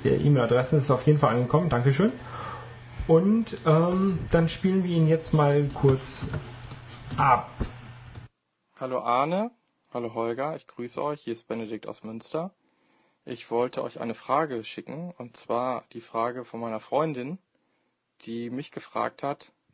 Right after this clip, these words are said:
Speaker 2: warum die Kollegen bei Bits und so immer ab sagen statt App. Vielleicht habt ihr ja eine Antwort darauf und könnt ihr die beantworten.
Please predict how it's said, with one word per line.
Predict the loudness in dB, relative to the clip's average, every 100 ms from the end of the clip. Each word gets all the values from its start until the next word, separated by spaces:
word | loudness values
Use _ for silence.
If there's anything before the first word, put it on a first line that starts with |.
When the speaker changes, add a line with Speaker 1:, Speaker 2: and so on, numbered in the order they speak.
| _ _ _
Speaker 2:
warum | -12 -8 -8
die | -10
Kollegen | -10 -6 -6 -6
bei | -4 -4
Bits | -6 -8 -12
und | -14 -12
so | -10 -10 -10
immer | -8 -4 -4 -2
ab | -2 -4 _ _ _
sagen | -14 -12 -12 -14 -18
statt | -16 -16 -14
App. | -16 -16 _ _ _ _ _ _
Vielleicht | _ -8 -6
habt | -8 -6
ihr | -6
ja | -4 -4
eine | -6
Antwort | -10 -10 -10 -10
darauf | -8 -8 -8
und | -12
könnt | -12 -10
ihr | -10 -12 -14 _ _ _
die | -20 -8
beantworten. | -6 -6 -8 -8 -6 -8 -12